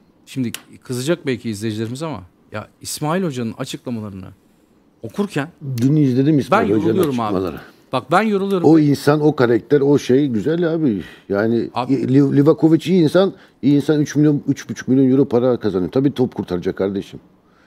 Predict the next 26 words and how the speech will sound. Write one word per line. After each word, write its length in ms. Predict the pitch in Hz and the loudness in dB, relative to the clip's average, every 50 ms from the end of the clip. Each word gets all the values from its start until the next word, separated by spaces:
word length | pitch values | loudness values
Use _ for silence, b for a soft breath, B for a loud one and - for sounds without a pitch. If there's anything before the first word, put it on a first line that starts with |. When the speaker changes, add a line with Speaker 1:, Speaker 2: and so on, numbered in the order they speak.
| b b b | b b b
Speaker 2:
Kimse 200 | - 98 - 131 113 98 - - | -8 -2 0 0 0 0 -2 -10
kusura 300 | - - - 110 110 120 | -12 -6 -2 0 2 2
bakmasın. 460 | 139 135 139 135 113 - - - - - b b b b b b b b b b | 2 2 0 -2 -4 -4 -6 -10 -14 -14 b b b b b b b b b b
Yani 180 | 95 101 110 107 - - | -4 -2 -2 -2 -4 -6
ister 260 | - - - - 127 110 | -14 -6 -2 0 0 0
Fenerbahçe, 600 | - 117 113 123 127 107 117 120 104 - - 117 | 2 2 2 2 2 2 2 0 0 0 -2 -4
ister 240 | 107 - - 123 | -2 0 0 0
Galatasaray, 520 | 127 113 113 117 117 123 117 - 120 120 127 | 2 2 2 2 2 2 2 0 0 -2 -2
ister 300 | 117 - - 151 143 135 | 0 0 2 2 4 4
Beşiktaş, 340 | 139 123 - - 127 - - | 2 2 2 0 -2 0 -2
ister 280 | 143 - 156 147 127 | 0 2 2 2 2
Trabzon, 320 | - 131 143 143 135 131 147 | 2 2 2 2 2 2 0
ister 300 | 180 160 - - 180 147 | -2 0 2 2 2 2
Sivas. 320 | - - 160 151 135 - B B B B B B B | 0 0 2 2 2 0 B B B B B B B
Abi 180 | 147 160 135 | -2 -2 0
bunlar 200 | 139 147 147 139 | 2 2 2 2
yabancı 480 | 131 123 127 147 147 143 143 135 120 123 | 2 2 2 2 4 4 2 0 0 0
geliyor 220 | 127 156 135 131 | 2 2 2 2
burada 140 | 127 123 120 | 0 0 -2
iki 200 | - - - 165 | -2 -2 0 2
milyon, 320 | 151 147 147 139 131 120 - - _ _ - - - | 2 4 4 4 2 0 -4 -8 _ _ -16 -14 -8
iki 160 | - - 147 | -4 -2 -2
buçuk 220 | 139 143 - - 131 | -2 -2 -2 -2 0
milyon. 220 | 139 139 120 123 | 2 2 2 2
Ben, 180 | 151 156 143 135 | 2 2 2 2
bana, 180 | 143 165 170 | 2 2 2